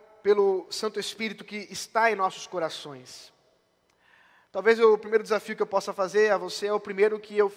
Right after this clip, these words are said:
é o mesmo que eu fiz às crianças. Leia em casa, com sua família,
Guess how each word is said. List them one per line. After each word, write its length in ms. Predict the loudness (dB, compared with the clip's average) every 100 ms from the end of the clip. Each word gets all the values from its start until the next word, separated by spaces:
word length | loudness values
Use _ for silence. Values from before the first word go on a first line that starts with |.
| -4
é 60 |
o 60 | -4
mesmo 280 | -2 -4 -4
que 60 |
eu 40 | -10
fiz 160 | -10
às 100 | -16
crianças. 720 | -10 -6 -6 -8 -12 -18 -20 _ _ _ _ _ _ _ -14
Leia 560 | -2 4 4 4 -2 -14 -20 -20 _ _ _ _ _ -20
em 80 | -10
casa, 500 | -2 0 0 -6 -20 _ _ -20
com 100 | -16
sua 160 | -14
família, 560 | -12 -12 -10 -12 -12